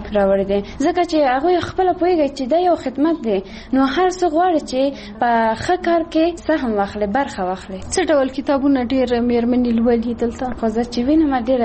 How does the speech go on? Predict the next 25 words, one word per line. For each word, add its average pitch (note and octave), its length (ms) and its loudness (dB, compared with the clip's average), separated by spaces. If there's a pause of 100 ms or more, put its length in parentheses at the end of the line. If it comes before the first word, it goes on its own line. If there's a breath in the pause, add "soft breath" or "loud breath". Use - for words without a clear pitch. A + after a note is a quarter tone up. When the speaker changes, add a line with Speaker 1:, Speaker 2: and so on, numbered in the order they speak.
(360 loud breath)
Speaker 1:
حقوقي A3+ 440 0 (140)
او A#3 100 2 (220)
د G#3+ 140 2
مېرمنو C#4+ 520 4 (400 loud breath)
کوم C4 220 2
حقونه B3+ 840 0
شته B3 160 0
دي A#3+ 160 0
په A3+ 40 2 (100)
جامعه A3 320 2
کې، A3+ 80 0 (100)
هغه C4+ 120 0 (120)
کتابونه A#3 400 0 (400 loud breath)
ډېره G#3 440 2 (100)
مطالعه F#3 420 -6
کوي. F#3 160 -6 (160)
Speaker 2:
دغه E4+ 380 -2
کتابخانه C4+ 680 0
ښکلې A#3+ 560 -4
تزئین A#3 340 -2 (100)
شوې، A3 280 -2 (400 loud breath)
قهوه‌ایي D#4 460 2
رنګه D4 320 2
المارۍ C#4 420 0
پکې - 220 -8